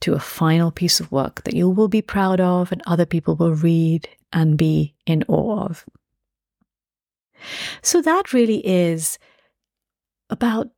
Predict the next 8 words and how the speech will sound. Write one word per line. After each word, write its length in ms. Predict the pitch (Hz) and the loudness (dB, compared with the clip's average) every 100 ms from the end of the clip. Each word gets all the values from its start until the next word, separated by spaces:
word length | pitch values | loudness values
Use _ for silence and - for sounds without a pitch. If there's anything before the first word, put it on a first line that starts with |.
| _ _ _ 302 | _ _ _ 0
really 440 | 330 339 330 294 | 2 2 2 -2
bringing 720 | - 180 180 214 233 233 226 | -2 -2 2 4 4 4 2
your 140 | 196 165 | 0 0
life 260 | 160 160 | -2 -4
story 400 | - - 165 160 | -6 -4 -4 -2
onto 340 | 160 151 - 160 | -4 -6 -8 -12
a 80 | |
page. 640 | 156 - - - - - | -12 -16 -14 -14 -14 -18